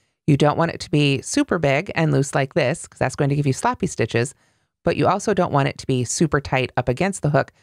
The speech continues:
because then you won't have room to make stitches within that loop there. So we just want to pull it out a little bit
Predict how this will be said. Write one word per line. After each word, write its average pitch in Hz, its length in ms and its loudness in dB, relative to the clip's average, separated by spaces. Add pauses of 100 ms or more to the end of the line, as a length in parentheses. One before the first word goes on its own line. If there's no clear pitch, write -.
(180)
because 208 280 -2
then 190 160 0
you 180 120 4
won't 151 160 0
have 147 260 2
room 123 240 2
to - 140 -8
make 127 180 0
stitches 120 480 0
within 117 560 0 (100)
that 110 320 -2 (580)
loop - 260 -2
there. - 240 -4 (420)
So - 140 0
we 143 100 4
just 226 300 -2
want 190 140 0
to 160 60 -4
pull 220 280 0
it 226 120 0
out 160 340 0
a 165 60 -4
little 220 280 2
bit 135 320 0